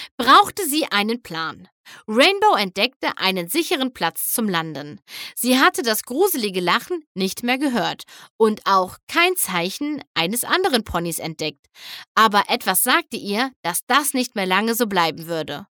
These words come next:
"Wo habe ich nur die Karte von Equestria hingepackt?",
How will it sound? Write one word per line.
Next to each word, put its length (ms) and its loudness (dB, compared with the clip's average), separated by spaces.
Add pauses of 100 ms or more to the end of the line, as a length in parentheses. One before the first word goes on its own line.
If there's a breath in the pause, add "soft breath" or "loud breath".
(580 loud breath)
"Wo 180 4
habe 380 4
ich 180 0
nur 140 -2
die 160 -10
Karte 380 -4
von 200 -6
Equestria 680 0
hingepackt?", 640 -6